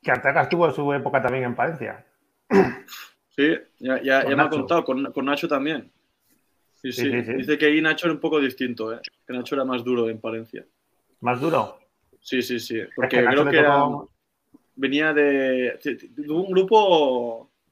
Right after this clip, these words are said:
Speaker 2: top, ¿eh? Nacho también en Palencia.
Speaker 1: A Nacho le tocaron años duros en Palencia también.
Speaker 2: Sí.
Speaker 1: Entonces, claro.
Speaker 2: Bueno, yo, jugar ahí en la pista esa que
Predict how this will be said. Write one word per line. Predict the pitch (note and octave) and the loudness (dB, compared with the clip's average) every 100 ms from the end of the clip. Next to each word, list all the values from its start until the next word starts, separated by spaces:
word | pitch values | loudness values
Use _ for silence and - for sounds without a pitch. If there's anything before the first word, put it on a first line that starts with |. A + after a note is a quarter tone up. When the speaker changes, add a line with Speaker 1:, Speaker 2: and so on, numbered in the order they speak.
| _ _ - _ _ _ _ - - | _ _ -20 _ _ _ _ -20 -2
Speaker 2:
top, | D#3+ D#3 A#2 | 0 2 -2
¿eh? | C#3+ - - - | -4 -8 -12 -10
Nacho | A#2+ - | -10 -8
también | C3 B2 | -6 -6
en | B2+ | -6
Palencia. | A#2+ A2+ A#2+ C3+ C#3+ - _ _ - _ _ _ - _ _ _ | -4 -6 -6 -10 -14 -16 _ _ -20 _ _ _ -20 _ _ _
Speaker 1:
A | A#2+ | -6
Nacho | A#2+ C#3+ | -4 -2
le | D#3 | -2
tocaron | D3+ D3 D#3+ | 2 2 0
años | C#3+ A2+ | -2 -2
duros | C3+ C3+ A2+ | -2 -2 -4
en | G2+ | -6
Palencia | G2+ B2+ A#2 | -8 -6 -6
también. | F#2 G#2+ A#2 _ _ _ _ _ _ _ | -6 -10 -14 _ _ _ _ _ _ _
Speaker 2:
Sí. | B2+ | -14
Speaker 1:
Entonces, | A2+ A#2 C3 B2+ | -10 -8 -6 -4
claro. | C3 A#2+ - | -4 -4 -6
Speaker 2:
Bueno, | C3 B2+ | -6 -2
yo, | A#2+ - _ _ _ _ | -4 -6 _ _ _ _
jugar | - C3 B2+ C3+ | -10 -2 0 2
ahí | C#3 | 2
en | C3+ B2+ | -2 -4
la | B2 B2 | -6 -6
pista | C3 - B2 | -8 -6 -4
esa | B2+ B2+ C3+ C3 B2+ | -4 -4 -4 -4 -4
que | B2 B2 A#2+ A2+ | -4 -2 -2 -4